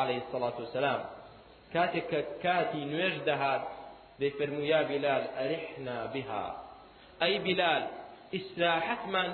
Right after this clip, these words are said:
بدەیە بەو بانگە. بانگ بدە بەوەی ئیسراحەت بکەین و نوێژ بکەین، لەذەتی لێوەربگرین، پێی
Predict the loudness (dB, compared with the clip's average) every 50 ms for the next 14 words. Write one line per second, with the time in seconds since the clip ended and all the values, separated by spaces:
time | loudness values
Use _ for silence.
0 | -2 -2 2 4 4 4 4 2 0 0 0 0 2 0 0 0 -2 -2 -4 -6
1 | -6 -8 -10 -12 -14 -16 -18 -18 -18 -18 -16 -6 0 0 2 2 2 0 0 -2
2 | 0 2 4 4 4 4 4 4 4 4 2 2 -2 -4 -2 0 0 2 0 0
3 | -2 -4 -6 -2 0 2 2 2 2 2 2 4 4 4 2 0 -2 -2 -2 -2
4 | -2 -2 -4 -8 -10 -14 -16 -18 -20 -20 -20 -20 -20 -20 -20 -20 -20 -18 -12 -2
5 | 2 2 2 2 2 2 2 2 0 0 2 2 4 4 4 2 2 0 -4 -6
6 | -4 -4 -6 -6 -8 -10 -16 -18 -20 -20 -20 -20 -20 -8 -2 0 2 2 2